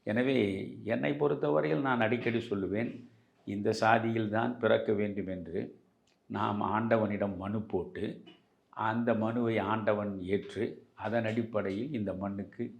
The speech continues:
அனுப்பியது கிடையாது. நாம், இவையெல்லாம் விபத்துகள் தான். நாம் ஒரு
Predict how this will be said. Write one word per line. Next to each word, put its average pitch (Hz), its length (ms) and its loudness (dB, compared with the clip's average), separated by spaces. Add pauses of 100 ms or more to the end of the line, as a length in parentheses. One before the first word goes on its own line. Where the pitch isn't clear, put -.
(100)
அனுப்பியது 92 640 -10
கிடையாது. 92 520 -8 (500)
நாம், 104 360 -8 (720)
இவையெல்லாம் 135 480 4
விபத்துகள் 147 600 2
தான். 104 240 -2 (220)
நாம் 98 360 -6
ஒரு 101 220 -2